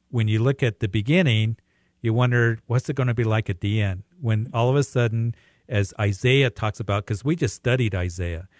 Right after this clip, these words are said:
that talks about the desert's gonna bloom. And, and in the millennium reign, the Dead Sea, and I've been to the Dead Sea several times, it's gonna be teeming with fish. So there's gonna be this, you know, renewal that's gonna take place,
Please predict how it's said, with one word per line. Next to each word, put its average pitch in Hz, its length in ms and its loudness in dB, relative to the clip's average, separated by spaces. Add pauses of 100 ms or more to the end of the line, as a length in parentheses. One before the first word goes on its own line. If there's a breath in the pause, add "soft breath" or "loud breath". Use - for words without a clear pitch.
(220 soft breath)
that 110 140 0
talks 131 220 2
about 117 260 0
the 110 80 -8
desert's 123 420 -2
gonna 104 260 -2
bloom. 107 440 -2
And, 90 180 -6 (240)
and 110 160 0
in 139 140 2
the 131 60 2
millennium 127 520 0
reign, 107 220 2
the 101 100 0
Dead 127 340 0
Sea, 117 680 -2 (200)
and 107 100 2
I've 160 180 4
been 180 180 6
to 123 160 0
the 104 120 0
Dead 107 280 0
Sea 107 240 0
several 110 420 0
times, 95 680 -2 (400 soft breath)
it's 139 180 2
gonna 143 220 2
be 113 160 2
teeming 147 560 2
with 107 180 2
fish. - 760 -2 (460 soft breath)
So 123 160 2
there's 175 220 4
gonna 214 240 2
be 131 260 4
this, 110 420 2
you 113 140 0
know, 104 200 2
renewal 107 520 2
that's 101 220 0
gonna 95 220 -2
take 92 300 -4
place, 95 380 -4